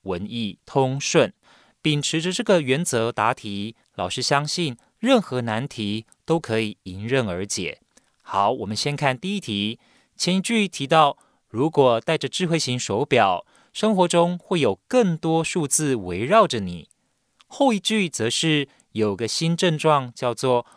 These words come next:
完美睡眠主义症。如果我们太过在意智慧型装置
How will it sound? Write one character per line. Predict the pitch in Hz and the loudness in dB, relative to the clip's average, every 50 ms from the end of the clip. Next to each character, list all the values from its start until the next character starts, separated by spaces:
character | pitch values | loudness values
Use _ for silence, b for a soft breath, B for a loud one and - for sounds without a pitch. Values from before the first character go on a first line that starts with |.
| b b | b b
完 | - 98 101 98 104 135 | -4 0 2 2 2 0
美 | 170 185 180 170 139 120 107 104 | 0 0 0 0 0 -2 -2 -4
睡 | - - 165 147 | -2 -2 -2 0
眠 | 131 117 113 113 120 117 | 0 0 -2 -2 -4 -4
主 | - 110 95 95 | -6 -6 -6 -6
义 | 104 117 - | -6 -6 0
症。 | - 165 170 131 - - _ _ _ b b b b b b b b b b | 2 2 2 2 0 -4 _ _ _ b b b b b b b b b b
如 | - 208 | 0 0
果 | 233 - 233 196 | 4 6 6 6
我 | 165 151 | 8 6
们 | 147 147 | 4 0
太 | - - 214 196 | -2 0 0 0
过 | - 190 180 | 2 0 0
在 | - - 196 185 180 | 2 2 4 4 4
意 | 180 170 165 | 2 0 -4
智 | - - 185 175 | -2 -2 -2 0
慧 | 147 143 135 | 2 0 0
型 | - - - 117 117 120 | 0 -2 -2 -4 -4 -2
装 | - 147 147 143 147 147 | 0 2 2 2 0 -2
置 | - 165 151 135 117 | -4 -2 0 0 -2